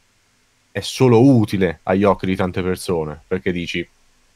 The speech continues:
"Intanto mi espando, tante persone nuove scoprono chi sono perché ho fatto il dramma, ho fatto il bordello e tutti ne parlano e bla bla bla".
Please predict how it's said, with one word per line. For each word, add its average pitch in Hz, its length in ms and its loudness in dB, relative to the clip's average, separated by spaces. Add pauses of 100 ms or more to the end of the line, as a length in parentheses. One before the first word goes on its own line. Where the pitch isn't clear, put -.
(360)
"Intanto 120 380 0
mi 120 100 4
espando, 80 680 -2
tante 104 260 -4
persone 113 320 -2
nuove 104 240 0
scoprono 98 400 -2
chi 92 140 -6
sono 120 300 2
perché 101 460 -2 (640)
ho 92 80 -6
fatto 92 400 -2
il 87 80 -4
dramma, 107 300 0
ho 98 40 -4
fatto - 280 -6
il 92 60 -6
bordello 98 580 0
e 90 520 -2
tutti - 220 -14
ne 90 100 -6
parlano 101 440 2
e - 40 -6
bla 87 140 -4
bla 85 140 -2
bla". 80 240 -6